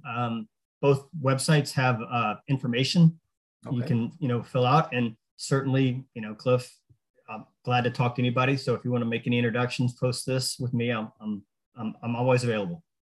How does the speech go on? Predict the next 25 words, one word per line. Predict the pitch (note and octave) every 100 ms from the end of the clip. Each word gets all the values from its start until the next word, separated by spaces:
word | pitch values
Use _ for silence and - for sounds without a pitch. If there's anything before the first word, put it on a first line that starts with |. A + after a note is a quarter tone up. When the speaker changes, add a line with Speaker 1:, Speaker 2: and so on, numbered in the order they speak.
| _
Speaker 2:
Oh, | D#3
absolutely. | C#3 C#3+ - D3 A#2+ G#2+
And, | A2 A#2
and | A#2 A2+ A2+
if | A2
anybody | C#3+ C#3 B2+
watching | C3+ - C#3
this | -
podcast, | C#3 C3 C3+ C#3 -
if | A#2 B2+
you | B2+
wanna, | B2+ A#2+ A2+ G#2+ G2+
to | - A2
reach | B2 C3+
out | C3
to | B2
Amplify, | C3 - C3+
just | B2+ A#2
like | B2 A#2
Mister | B2 B2 A2+
Hogg | A#2 A#2
said, | - B2 C3
you | B2+
know, | A#2+
please, | - A#2 A2 -